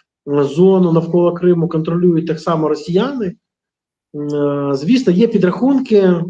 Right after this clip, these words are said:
і екологи про це кажуть: це десятки тисяч, е, савців, е, це, е, наслідки від, е, забруднення акваторії, е, під час, е,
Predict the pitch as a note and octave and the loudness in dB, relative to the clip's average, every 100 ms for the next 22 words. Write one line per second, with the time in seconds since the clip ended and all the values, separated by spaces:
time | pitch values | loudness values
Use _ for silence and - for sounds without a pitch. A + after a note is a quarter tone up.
0 | - D3+ E3 D#3+ D#3+ D#3 D3+ A3 A#3 F#3 | -10 -6 -2 2 2 0 -2 0 2 2
1 | F3 E3+ E3 - F#3+ F#3+ E3 E3+ - - | 0 -4 -8 -2 0 0 -2 -6 -18 -4
2 | E3+ E3 D3+ D#3+ - _ _ _ B2+ F3+ | 2 2 0 -4 -14 _ _ _ -4 -2
3 | F#3 A#3+ A3+ F#3+ - G#3+ G3+ D#3+ - - | 0 -2 0 -4 2 2 2 -4 -4 -6
4 | D3+ D3 C#3+ C#3 C#3 C#3 E3 - G3+ A#3 | -4 -2 -2 0 -2 -2 -8 -6 -4 -2
5 | A3+ - _ _ _ _ _ - D3 D3 | -4 -16 _ _ _ _ _ -10 -6 -2
6 | D3 C#3+ C#3 C#3 F#3 F3+ E3+ D#3 D3+ E3 | -2 -2 -4 -4 2 4 4 2 -2 -10
7 | _ _ _ _ _ _ _ _ - C#3+ | _ _ _ _ _ _ _ _ -10 -4
8 | C#3 C#3 C#3 C#3 C#3+ C#3 D3 F#3+ G3+ F#3 | -2 -2 -2 -4 -4 -4 2 2 2 -2
9 | F3 E3 D#3+ D#3+ D#3+ D3+ D3 C#3+ C#3+ _ | -4 -4 -2 -2 2 2 2 0 -4 _
10 | _ - - _ C3+ C3 E3 A3 F#3+ F3+ | _ -20 -20 _ -6 -2 2 2 4 2
11 | E3+ E3 E3 E3+ E3+ F#3+ F3+ D#3+ C#3+ C3+ | 2 0 0 -4 2 4 4 2 2 0
12 | C3 _ C#3 C#3 C#3 C#3 C3+ C3+ C3 _ | -2 _ -10 -6 -4 -4 -4 -8 -12 _
13 | _ F3 E3+ F3+ E3+ - - D#3+ D3+ D3 | _ -16 -2 -2 -2 -6 -4 0 0 -2
14 | C#3+ | -6